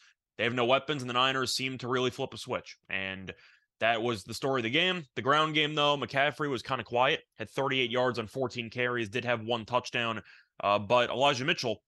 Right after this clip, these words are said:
led the way in his first game back off injury, had eighteen carries for eighty-nine yards. He was very good, looked comfortable, didn't miss a beat, and he was definitely the physical runner who really set the tone in the second half.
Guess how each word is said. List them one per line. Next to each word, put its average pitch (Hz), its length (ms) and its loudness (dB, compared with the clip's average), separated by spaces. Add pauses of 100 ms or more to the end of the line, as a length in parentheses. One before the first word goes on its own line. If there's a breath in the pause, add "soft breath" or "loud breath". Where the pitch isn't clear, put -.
(180)
led 117 160 0
the 107 80 -2
way 113 360 4 (160)
in 104 60 -10
his 101 80 -10
first 131 240 -4
game 123 160 -2
back 120 220 2
off 110 160 0
injury, 151 380 -2
had 127 140 0
eighteen 123 360 -4
carries 123 400 -2
for - 200 -6
eighty-nine 123 460 -2
yards. 117 460 0 (220 loud breath)
He 123 80 -4
was 120 120 -2
very 117 220 2
good, 120 260 2 (720)
looked 147 200 -2
comfortable, 135 600 2 (240 loud breath)
didn't 135 160 0
miss 131 160 -2
a 127 40 -4
beat, 120 380 0
and 101 100 -6
he 113 120 -2
was 110 160 -2
definitely 117 560 -2
the 113 100 -2
physical 135 400 -2
runner 113 320 0 (320 soft breath)
who 120 260 0
really 120 420 0
set - 260 -2
the 101 60 -18
tone 110 360 -2 (280 soft breath)
in 113 100 -4
the 107 60 -8
second 101 280 -2
half. 117 320 -2